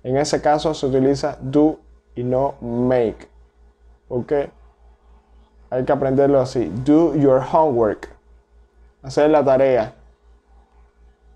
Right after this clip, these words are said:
Do a good job. Do your chores. Chore. Hacer tus quehaceres. Non-specific activities. Actividades no específicas.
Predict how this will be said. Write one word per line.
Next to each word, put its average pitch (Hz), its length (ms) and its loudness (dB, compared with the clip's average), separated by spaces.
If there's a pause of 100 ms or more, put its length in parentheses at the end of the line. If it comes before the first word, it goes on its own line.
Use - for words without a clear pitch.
(640)
Do 151 400 2
a 135 80 0
good 135 340 2
job. 131 280 2 (680)
Do 151 320 2
your 135 260 4
chores. 127 480 -2 (120)
Chore. 135 280 -2
Hacer 135 360 -2
tus 147 160 -6
quehaceres. 123 680 -4 (760)
Non-specific 156 1120 0
activities. 123 760 -2
Actividades 143 480 2
no 156 100 0
específicas. 139 720 -4